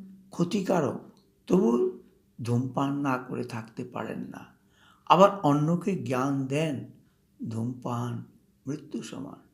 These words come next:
অজ্ঞানে জ্ঞানের ভাব, কিছুই জানি না, অথচ সব জানতার ভাব করে থাকেন এবং জানে না সেই জন্য বা লুকানোর জন্য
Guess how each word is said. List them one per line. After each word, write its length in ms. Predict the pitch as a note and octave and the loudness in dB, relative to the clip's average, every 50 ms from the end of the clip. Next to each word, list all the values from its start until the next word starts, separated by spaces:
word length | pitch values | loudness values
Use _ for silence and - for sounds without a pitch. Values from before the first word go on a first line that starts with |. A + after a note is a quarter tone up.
| _ _ _ _ _ _ _ _ _ _ _ _ _ _ _ _ _ _ _ _ _ - | _ _ _ _ _ _ _ _ _ _ _ _ _ _ _ _ _ _ _ _ _ 4
অজ্ঞানে 680 | C#3+ C#3 C#3+ C#3 C3+ C3+ - F3 E3+ F3 E3+ F3+ F#3 F#3 | 6 6 6 6 0 0 4 4 6 6 8 6 6 6
জ্ঞানের 420 | - C#3 D3+ C#3 C#3 D3+ E3+ F3 D#3+ D3 - | 4 2 2 2 2 4 2 2 2 0 -6
ভাব, 400 | - D#3 C3+ A2 F#2+ - - - _ _ _ _ _ _ - | -6 -6 -4 -4 -6 -8 -16 -20 _ _ _ _ _ _ -8
কিছুই 400 | - A3 - - B3 B3+ B3+ A3+ | -6 -4 0 4 4 4 4 4
জানি 340 | - E3 C#3+ C#3+ D3+ F3 | 2 2 2 4 4 4
না, 240 | F3+ E3 C3 G2+ - - - - - _ _ _ _ _ _ _ _ _ _ _ - | 4 2 2 -2 -6 -10 -18 -20 -20 _ _ _ _ _ _ _ _ _ _ _ 0
অথচ 400 | F#2+ G#2 G3+ - A3+ - - - C3+ G#2+ - - - - - _ - | 2 2 4 4 2 2 2 -2 -4 -4 -4 -10 -14 -20 -20 _ -10
সব 540 | - - F#3 G3+ A3 A3 G3+ - - - | -10 -8 -6 -2 -2 -2 -2 -2 -6 -10
জানতার 460 | - D3 C#3+ C#3 D3 C#3+ - D3+ C#3+ C3+ | -6 -4 -4 -4 -4 -4 -4 -4 -4 -4
ভাব 380 | - - B2 C3 C3 - - - | -6 -6 -6 -6 -6 -6 -14 -10
করে 200 | - A#2+ B2 A#2+ | -6 -6 -6 -4
থাকেন 380 | - A#2+ A#2 A#2+ - A2+ A2+ - - - _ _ - - _ _ - | -4 -6 -8 -6 -8 -10 -12 -12 -14 -20 _ _ -20 -20 _ _ -4
এবং 340 | - - D#3+ F3+ F3+ F3 D3 | -2 2 4 6 6 4 4
জানে 380 | - C#3 B2 C3 C#3 D3+ D3+ D3+ | 2 2 2 2 2 0 0 0
না 440 | E3 F3+ F#3+ G3+ G#3 - - - - - - - _ - | 2 4 4 4 4 2 -2 -6 -16 -20 -20 -20 _ -8
সেই 220 | - - C3+ C3+ | 0 4 4 6
জন্য 300 | C3 E3 F3 F3+ F3+ F#3 | 6 8 8 8 8 8
বা 460 | G3 G3+ F3+ F3+ D#3+ D3+ D3+ F3+ - - - - _ _ - | 6 4 2 2 2 0 0 -4 -8 -12 -20 -20 _ _ 0
লুকানোর 560 | C#4 C#3+ C#3+ C#3+ - - F#3+ G#3+ A#3 A#3 G3 | 2 2 2 2 2 4 6 6 6 4 4
জন্য 500 | F#3 G3+ F#3 D#3+ D3 C3+ B2+ B2 - - | 2 2 2 2 2 2 0 -2 -4 -8